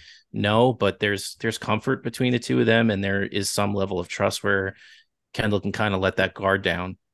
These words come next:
when he's around Stewie and, you know, not only ask him for help, but show a little emotion. Ryan, what do you think?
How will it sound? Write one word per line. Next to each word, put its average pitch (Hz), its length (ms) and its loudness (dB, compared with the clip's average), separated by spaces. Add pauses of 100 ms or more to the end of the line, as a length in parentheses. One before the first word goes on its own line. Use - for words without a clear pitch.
(100)
when 92 160 -6
he's 95 160 -4
around 90 220 -4
Stewie 92 420 -2
and, 92 300 -8
you 104 100 -8
know, 90 160 -6
not 95 220 0
only 92 360 -2
ask 98 260 -2
him 98 100 -2
for 78 100 -6
help, 98 280 0
but 98 100 -10
show 95 200 -2
a 90 60 -2
little 90 180 -4
emotion. 92 440 -8 (580)
Ryan, 101 160 4
what 98 80 2
do 101 60 2
you 95 40 -2
think? 73 220 -6